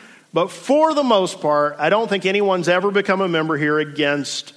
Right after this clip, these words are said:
their will. I don't think anyone has ever been forced to stay here against their will. And you're thinking, "I'll fix that this week."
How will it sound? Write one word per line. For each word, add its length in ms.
their 200
will. 540
I 60
don't 220
think 440
anyone 460
has 220
ever 160
been 180
forced 420
to 120
stay 460
here 420
against 500
their 160
will. 400
And 100
you're 140
thinking, 360
"I'll 200
fix 300
that 360
this 220
week." 340